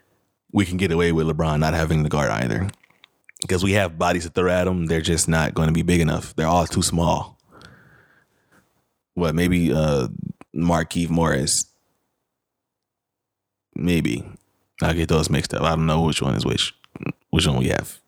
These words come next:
Maybe our Morris twin that's on our team <laughs> could pick up the other one, and then, I don't know.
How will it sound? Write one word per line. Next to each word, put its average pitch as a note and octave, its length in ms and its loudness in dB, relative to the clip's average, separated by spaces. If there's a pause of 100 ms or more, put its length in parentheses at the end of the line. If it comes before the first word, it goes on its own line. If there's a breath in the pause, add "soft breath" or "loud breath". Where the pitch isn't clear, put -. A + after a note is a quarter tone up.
(200)
Maybe E2+ 300 2
our E2 160 0
Morris E2 360 0
twin D#2 420 0
that's - 200 0
on D2+ 120 0
our F2+ 160 2
team E2 520 -2
<laughs> - 1600 -2
could - 140 0
pick F2+ 160 2
up D#2+ 100 0
the D#2 120 0
other D#2+ 220 2
one, D2+ 180 2
and D2 200 2
then, D2 480 0
I E2 140 0
don't D2 200 0
know. - 120 -6